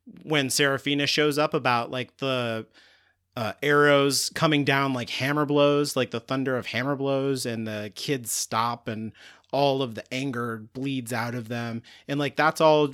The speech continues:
very evocative. Um, and everything's moving forward in a way where the plot is tightening and it all feels character driven, and just all of that stuff's not easy to do, but he's, like, spinning all these plates.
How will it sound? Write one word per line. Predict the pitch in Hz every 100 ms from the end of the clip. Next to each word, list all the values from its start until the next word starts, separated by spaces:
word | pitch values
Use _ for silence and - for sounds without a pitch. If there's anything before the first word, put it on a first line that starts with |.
| -
very | 143 151 143
evocative. | 127 113 117 127 143 135 135 127 - - - _ -
Um, | 113 107 104 98 95 - -
and | 147
everything's | 135 160 156 151 120
moving | 147 151 143 131
forward | - 151 151 151 147 143 143
in | - 147
a | 131
way | 127 135 131 127 123
where | 120 120 117 113 110 107 - _ -
the | 123
plot | - 143 139 139
is | 151 127
tightening | - 147 120 147 143 139 131 127
and | - 117 120 113
it | 120
all | 143 135
feels | - 135 117
character | - 151 147 143 139
driven, | 147 147 147 147
and | 170 170
just | 190 196 - - - -
all | 175 294
of | -
that | 185
stuff's | - 190 185 -
not | 180 190
easy | 196 185
to | 165
do, | 143 190 147
but | 127
he's, | 127 139
like, | 139
spinning | - - 151 160 151
all | 143
these | 143 139
plates. | - 151 160 - - -